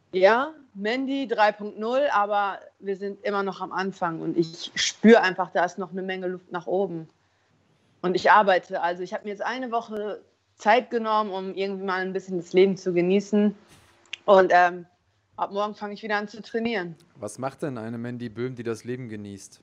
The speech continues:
Speaker 2: Also wie sieht das faktisch aus?
Speaker 1: Ja, erstens, ich esse Dinge, die ich sonst nicht essen würde. <laughs>
Speaker 2: Was
Speaker 1: Ich
Speaker 2: denn
Speaker 1: trinke
Speaker 2: zum Beispiel?
Speaker 1: Kakao. <laughs> Ich trinke Kakao, ich esse Fast Food oder ich gehe in Restaurants essen.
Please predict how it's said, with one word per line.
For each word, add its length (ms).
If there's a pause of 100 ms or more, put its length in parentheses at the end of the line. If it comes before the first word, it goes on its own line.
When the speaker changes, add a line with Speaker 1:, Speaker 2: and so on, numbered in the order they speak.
(120)
Speaker 2:
Also 200
wie 60
sieht 160
das 140
faktisch 340
aus? 300 (880)
Speaker 1:
Ja, 480 (360)
erstens, 540
ich 160
esse 240
Dinge, 260
die 120
ich 80
sonst 260
nicht 120
essen 320
würde. 260 (100)
<laughs> 460
Speaker 2:
Was 140
Speaker 1:
Ich 100
Speaker 2:
denn 80
Speaker 1:
trinke 80
Speaker 2:
zum 140
Beispiel? 280
Speaker 1:
Kakao. 840
<laughs> 580
Ich 60
trinke 260
Kakao, 580
ich 220
esse 500 (300)
Fast 560
Food 540
oder 180
ich 160
gehe 220
in 100
Restaurants 720
essen. 680